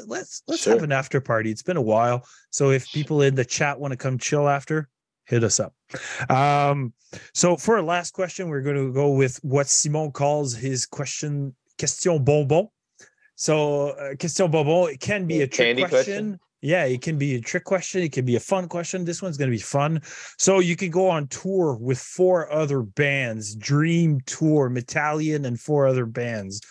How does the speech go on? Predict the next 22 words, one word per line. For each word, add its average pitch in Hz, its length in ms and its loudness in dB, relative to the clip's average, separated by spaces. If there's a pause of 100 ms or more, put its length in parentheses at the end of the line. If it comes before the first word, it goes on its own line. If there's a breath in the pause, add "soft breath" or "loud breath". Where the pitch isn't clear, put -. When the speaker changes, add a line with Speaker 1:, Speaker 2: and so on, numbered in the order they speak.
(240 loud breath)
Speaker 1:
Who 165 300 4
Speaker 2:
Like, - 120 4
Speaker 1:
are 127 100 2
Speaker 2:
no 113 60 4
Speaker 1:
they? 107 80 0
Speaker 2:
matter 113 320 4
of 95 140 0
he-, 98 280 0
time 104 520 -2
wise? 95 360 0
Speaker 1:
No 160 180 0
matter 165 340 0
of 135 120 -6
time 151 340 -8
wise. 143 680 0 (480 soft breath)
You 165 80 2
can 240 140 2
even 214 240 2
say 208 240 4
a 175 60 0
time 190 420 -4 (140)
period 131 680 2